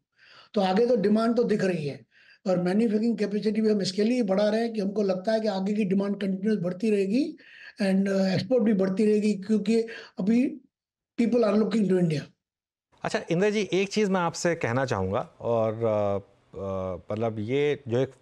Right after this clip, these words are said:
Speaker 2: फीडबैक है मार्केट से वो, अ, Polycab ने बहुत पैसा बना के दिया इन्वेस्टर्स को और जब से आईपीओ आया का दस गुना से ज़्यादा स्टॉक भागा। उसके बाद वो इनकम टैक्स वाली प्रॉब्लम हुई,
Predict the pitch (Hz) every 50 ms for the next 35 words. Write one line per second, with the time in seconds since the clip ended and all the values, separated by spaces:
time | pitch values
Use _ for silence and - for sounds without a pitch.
0 | _ _ - 135 131 131 127 147 151 139 135 127 117 104 98 - - 113 - -
1 | 123 101 92 104 - - - - - - - - - - _ - 123 - - 151
2 | 165 196 220 233 214 202 196 202 202 165 120 117 127 156 175 - - 131 120 120
3 | 139 135 127 123 120 110 117 113 107 107 107 107 98 98 95 92 - - 104 92
4 | - - 98 101 - - _ _ _ _ _ - 104 104 107 117 104 - - 131
5 | 113 107 104 - 123 117 104 101 104 107 104 - 101 107 98 92 110 104 - -
6 | 120 113 110 113 117 107 101 101 110 104 - 110 107 101 95 95 92 101 117 131
7 | 135 131 - 185 175 175 180 180 185 180 151 131 135 139 165 156 147 - 151 -
8 | - - - - 139 135 135 139 143 131 - - 117 113 123 131 127 113 113 127